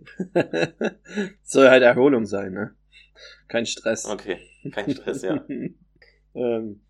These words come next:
Speaker 1: ja, wir halt in eins von unseren Hotels, da gucken wir immer, dass wir da was kriegen, weil dann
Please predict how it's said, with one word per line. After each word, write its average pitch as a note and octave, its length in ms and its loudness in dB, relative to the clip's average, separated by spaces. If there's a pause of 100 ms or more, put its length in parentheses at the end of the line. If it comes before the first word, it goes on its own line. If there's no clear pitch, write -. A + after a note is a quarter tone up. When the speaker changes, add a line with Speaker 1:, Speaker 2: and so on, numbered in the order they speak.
(400)
Speaker 1:
ja, C3 180 2
wir B2 80 2
halt C3 200 4
in B2 100 -8
eins C3+ 300 -4
von B2+ 140 -4
unseren B2 240 -6
Hotels, A#2+ 640 -4 (440)
da C#3 140 -4
gucken D3 240 -10
wir C3+ 80 -6
immer, D3+ 300 -10
dass B2 120 -10
wir A#2 100 -8
da A#2+ 80 -6
was A#2 200 -8
kriegen, C3+ 360 -10 (540)
weil A2 160 -6
dann G#2+ 280 -12